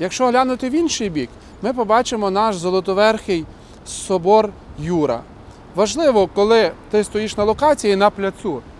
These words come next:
це ж логічно, що тут повинна бути площа. Якщо ми візьмемо перший поворот наліво, звідси буде вулиця Морозенка, далі Олени Степанівна, та й багато кілька інших вулиць. Так будувалися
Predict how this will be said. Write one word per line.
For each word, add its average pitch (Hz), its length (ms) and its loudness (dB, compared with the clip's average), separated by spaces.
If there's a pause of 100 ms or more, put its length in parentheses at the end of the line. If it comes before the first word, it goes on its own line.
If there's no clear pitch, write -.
це 220 100 -6
ж 214 100 -10
логічно, 240 460 -8
що 165 120 -14
тут 185 160 -8
повинна 180 380 -4
бути 170 220 -8
площа. 156 400 -4
Якщо 156 200 -10
ми 277 100 -6
візьмемо 254 280 -6
перший 269 300 -2
поворот 247 360 0
наліво, 247 400 -2 (320)
звідси 220 400 -4
буде 208 300 0
вулиця 214 360 -2
Морозенка, 165 680 -2 (280)
далі 254 260 2
Олени 247 320 0
Степанівна, 214 560 -6 (240)
та 214 80 -2
й 226 40 -2
багато 269 320 4 (140)
кілька 277 240 2
інших 294 420 0
вулиць. 214 340 -2
Так 226 200 0
будувалися 220 680 -4